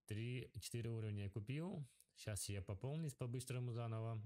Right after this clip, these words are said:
И покупаем еще, получается, пятьдесят, точнее, двадцать четыре уровня еще. Для вас будет эта секунда, а я пока не пополняюсь. Итак, денежки пополнил, заходим опять, покупаем двадцать четыре уровня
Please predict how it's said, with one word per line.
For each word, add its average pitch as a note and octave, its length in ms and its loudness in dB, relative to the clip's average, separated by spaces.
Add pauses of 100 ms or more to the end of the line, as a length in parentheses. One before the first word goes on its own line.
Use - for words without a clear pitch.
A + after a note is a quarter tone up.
(120)
И A2 280 0
покупаем A2 720 -2
еще, G#2+ 460 0
получается, G2+ 800 0
пятьдесят, F#2+ 760 -2 (1600)
точнее, F#2 540 -2
двадцать F#2 320 -2
четыре G2 360 -2
уровня F#2 380 0
еще. F2 320 -2 (1400)
Для G2 140 -2
вас G2+ 160 0
будет F#2+ 280 0
эта F#2+ 200 -2
секунда, D#3 640 0
а G#2+ 40 0
я G#2+ 160 0
пока G#2+ 220 -2
не G2 80 0
пополняюсь. F2+ 720 -2 (280)
Итак, F#2 340 -2
денежки G2+ 420 0
пополнил, C3+ 600 0
заходим G2 380 -2
опять, C#3 380 -2
покупаем F#2+ 760 -2
двадцать F2+ 300 0
четыре G2 300 0
уровня C3 640 0